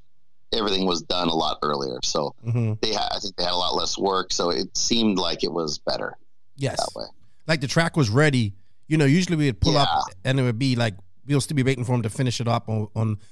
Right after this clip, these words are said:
Speaker 2: Tuesday night
Speaker 1: Right.
Speaker 2: or something like that.
Speaker 1: Exactly. So it seemed like for Joey, it was easier for him, uh, as far as organizing. You know, normally, like, when it's out in, you know, in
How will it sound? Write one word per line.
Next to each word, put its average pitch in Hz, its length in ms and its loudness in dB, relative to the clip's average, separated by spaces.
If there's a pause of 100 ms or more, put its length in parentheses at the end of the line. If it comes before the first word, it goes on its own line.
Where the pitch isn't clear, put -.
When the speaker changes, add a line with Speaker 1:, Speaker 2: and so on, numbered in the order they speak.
(180)
Speaker 2:
Tuesday 123 360 4
night 120 220 2
Speaker 1:
Right. 151 160 2
Speaker 2:
or 113 60 4
something 117 320 2
like 98 160 0
that. 95 100 -2
Speaker 1:
Exactly. 107 640 -2
So 127 180 0
it - 180 -2
seemed 160 200 2
like 135 140 0
for 110 140 0
Joey, 110 300 2
it 104 60 2
was 101 220 0
easier 117 320 4
for 98 220 0
him, 101 480 0 (420)
uh, 87 160 2
as - 140 -2
far 104 180 -2
as 90 160 0
organizing. 98 800 0
You 98 80 2
know, 90 200 0
normally, 110 340 2
like, 95 240 -2
when 95 140 2
it's 87 160 -2 (100)
out 98 260 -2
in, 85 300 -4 (160)
you 107 100 -12
know, 76 220 -4
in - 40 -10